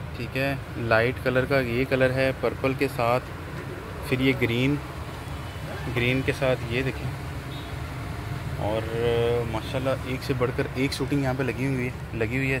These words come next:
ठीक है, ये देखें। और ये देखें, वीडियो मुकम्मल देखिएगा। शोएब मैनेजर YouTube मेरा चैनल है, उसको सब्सक्राइब लाजमी कर लीजिएगा,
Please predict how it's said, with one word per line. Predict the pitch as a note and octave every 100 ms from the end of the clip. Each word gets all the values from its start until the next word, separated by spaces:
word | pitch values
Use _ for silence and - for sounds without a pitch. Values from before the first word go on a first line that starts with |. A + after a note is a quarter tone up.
| B2
ठीक | A#2+
है, | C#3+ B2
ये | A2+
देखें। | A#2 - - - - - - - - - - - - - - - - - - -
और | G#2+ G#2 G#2+ A2 A2 A2 A2+ A2+ G#2+
ये | G#2+ B2+
देखें, | B2+ C3 B2
वीडियो | A2 A2 C3
मुकम्मल | C#3+ B2+ A#2 C#3
देखिएगा। | C3 - C3 C#3+
शोएब | - B2 A#2+
मैनेजर | C3 B2+ B2+ C3+
YouTube | B2+ A#2+ C#3
मेरा | C3+ B2+
चैनल | B2 A#2+ C3
है, | B2+ C3+
उसको | B2+ B2 C3+
सब्सक्राइब | - B2 - B2 B2
लाजमी | A2+ A2 C3+
कर | C3+
लीजिएगा, | B2+ B2 B2+